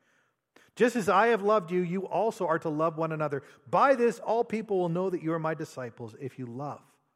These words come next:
if you have love for one another."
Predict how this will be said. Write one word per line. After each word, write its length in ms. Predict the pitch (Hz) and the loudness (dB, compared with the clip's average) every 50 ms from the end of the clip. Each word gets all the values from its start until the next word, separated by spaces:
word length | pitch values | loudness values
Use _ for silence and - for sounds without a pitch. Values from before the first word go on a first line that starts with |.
| _ _ _ _ _ _ _ _ _ _ _ _ _ _ _ _ _ _ - | _ _ _ _ _ _ _ _ _ _ _ _ _ _ _ _ _ _ -20
if 100 | 113 123 | -14 -12
you 80 | 135 | -10
have 160 | 117 131 123 110 | -10 -10 -10 -12
love 340 | 110 110 123 131 143 151 | -12 -10 -6 -6 -6 -6
for 140 | - - 143 | -8 -10 -10
one 180 | 131 135 131 127 | -8 -8 -8 -8
another." 400 | 123 113 95 87 - - - | -10 -12 -14 -16 -18 -20 -20